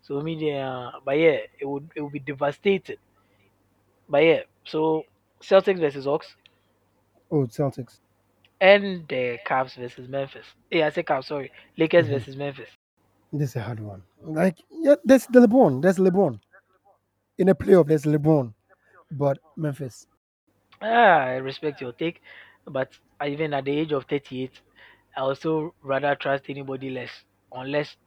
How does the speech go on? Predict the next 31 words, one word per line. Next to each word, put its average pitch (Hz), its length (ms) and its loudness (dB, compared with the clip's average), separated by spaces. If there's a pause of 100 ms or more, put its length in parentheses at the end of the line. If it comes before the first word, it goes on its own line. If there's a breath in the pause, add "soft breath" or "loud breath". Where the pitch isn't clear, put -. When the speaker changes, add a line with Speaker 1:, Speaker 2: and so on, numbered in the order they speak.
Speaker 1:
I've 127 240 -8
seen 143 220 -14
that 131 160 -6 (400 soft breath)
you 139 120 -8
are 135 80 -2
leading 156 320 -6
LeBron 139 400 -8
three 135 140 -6
one 135 280 -6 (560)
and 139 120 -10
he 139 60 -6
can't 143 220 0
come 135 180 -4
back. 120 160 -8 (160)
Until 135 440 -6
then, 147 360 -4
Speaker 2:
And 160 120 -4
even, 180 200 -2
and 185 120 2
even 190 180 4
that 175 140 6
Speaker 1:
me - 0 -
Speaker 2:
one. 156 220 0
Speaker 1:
there, 135 140 -8 (1000)
that 151 100 -2
one 156 200 0
safe. 143 320 -4 (260)
<laughs> - 140 -8
Me, 180 440 -2
Speaker 2:
Yeah, 131 320 -6
that 139 120 -16